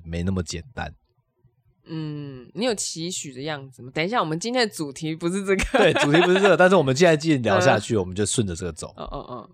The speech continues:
Speaker 1: 对啊，期许自己是这样子，你说
Speaker 2: 就是你有期许自己的节目未来会走向什么样的发展吗？
Speaker 1: 我会希望大家在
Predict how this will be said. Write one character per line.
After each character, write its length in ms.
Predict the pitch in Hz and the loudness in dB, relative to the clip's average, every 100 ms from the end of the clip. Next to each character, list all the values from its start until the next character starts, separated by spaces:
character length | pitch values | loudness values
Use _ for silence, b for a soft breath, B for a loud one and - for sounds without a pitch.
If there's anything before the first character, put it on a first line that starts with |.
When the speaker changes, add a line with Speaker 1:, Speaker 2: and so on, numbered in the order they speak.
| - | -10
Speaker 1:
对 100 | 80 | -10
啊， 100 | - - _ _ _ _ - | -12 -20 _ _ _ _ -8
期 240 | - 131 | -2 -2
许 180 | 180 110 | -2 -4
自 160 | 85 131 | -4 -8
己 140 | 90 | -8
是 120 | 90 | -8
这 120 | 98 | -2
样 120 | 117 - | -2 -4
子， 80 | - 92 | -14 -6
你 100 | 101 | 2
说 240 | 123 127 | 4 4
Speaker 2:
就 140 | - | 2
是 180 | 226 240 | -2 0
你 80 | 233 | 2
有 100 | 240 | 0
期 220 | 196 185 | 0 -2
许 160 | 190 180 | -4 -6
自 180 | 180 196 | -6 -14
己 160 | 170 | -12
的 220 | 147 147 | -10 -10
节 220 | 139 151 151 | -8 -8 -6
目 480 | 175 175 160 147 - | -4 -4 -4 -8 -12
未 180 | - 180 | -6 -4
来 160 | 160 147 | -4 -4
会 180 | 170 | -4
走 300 | 165 160 127 | -6 -8 -12
向 240 | 135 165 151 | -8 -10 -10
什 100 | 139 | -14
么 160 | 123 | -14
样 200 | 139 147 139 | -12 -12 -12
的 380 | 123 104 82 - | -14 -14 -16 -12
发 260 | 147 135 | -8 -8
展 240 | 143 - - | -8 -14 -16
吗？ 240 | - 76 - _ _ _ - _ _ | -18 -20 -20 _ _ _ -20 _ _
Speaker 1:
我 140 | 98 101 | -4 0
会 100 | 170 | 0
希 240 | - 165 | 0 -4
望 280 | 170 139 104 | -2 -2 -6
大 120 | - | -8
家 180 | 131 127 | -6 -4
在 340 | 123 123 92 | -2 -2 -2